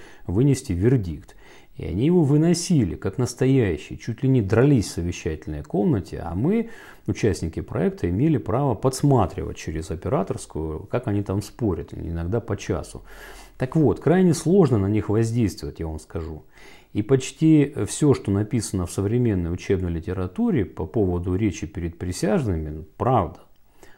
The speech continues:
Но может и не сработать. На мой взгляд, если уголовное судопроизводство для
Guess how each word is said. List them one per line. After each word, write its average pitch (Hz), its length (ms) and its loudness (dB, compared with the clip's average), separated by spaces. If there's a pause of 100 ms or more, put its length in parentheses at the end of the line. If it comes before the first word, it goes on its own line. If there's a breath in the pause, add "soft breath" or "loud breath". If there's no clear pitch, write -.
(140 soft breath)
Но 87 80 0
может 143 240 2
и 120 60 4
не 110 80 2
сработать. 85 680 -6 (540 soft breath)
На 87 100 -4
мой 175 180 6
взгляд, 135 380 4
если 110 460 4
уголовное 101 720 2
судопроизводство 101 1080 0
для 90 440 -2